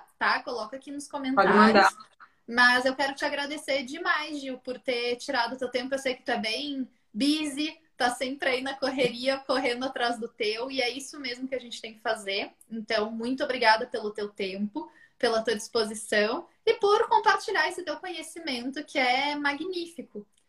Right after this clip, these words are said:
Speaker 1: né? Então,
Speaker 2: Imagina.
Speaker 1: muito, muito, muito obrigada. Espero que a gente possa aí fazer mais lives juntas, jun-, juntar mais o nosso conhecimento pra que a gente possa atingir mais e mais mulheres com informações realmente de valor e que vão fazer diferença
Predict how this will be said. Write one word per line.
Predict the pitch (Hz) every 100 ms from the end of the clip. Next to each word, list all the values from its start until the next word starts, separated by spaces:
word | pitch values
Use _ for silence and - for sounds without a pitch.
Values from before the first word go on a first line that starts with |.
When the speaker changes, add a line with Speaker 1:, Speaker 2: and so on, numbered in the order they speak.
| _ _
Speaker 1:
né? | 214 202 202
Então, | 247 262 247
Speaker 2:
Imagina. | 220 233 262
Speaker 1:
muito, | 269 302
muito, | 294 277 294
muito | 285 269 311
obrigada. | 302 262 233 208 226 302 415 - _ _
Espero | - - 247 226
que | 254
a | 254
gente | 247 -
possa | 240 240 - 262
aí | 247 240 240
fazer | 254 226 233
mais | 226 226 233
lives | 226 220 226 226 208
juntas, | 240 269 277 277 - 247
jun-, | 226 233 220 -
juntar | 226 226 233 269 269 339
mais | 269 247 247
o |
nosso | 233 226 -
conhecimento | 233 226 - 233 214 240 -
pra | 254
que | 262
a |
gente | 247 247 -
possa | 226 233
atingir | 254 - 247 247
mais | 240 208 240 262
e |
mais | 247 226 233
mulheres | 247 233 214 214 294 - _ _ _ _ _ _
com | - 302 359 392 - 311
informações | 339 - 302 294 - 277 269 285 285
realmente | 269 269 277 254 262 269
de | 254
valor | 247 262 247 233
e | 277
que | 285
vão | 262 262
fazer | 277 262
diferença | 254 - 269 226 226 - 262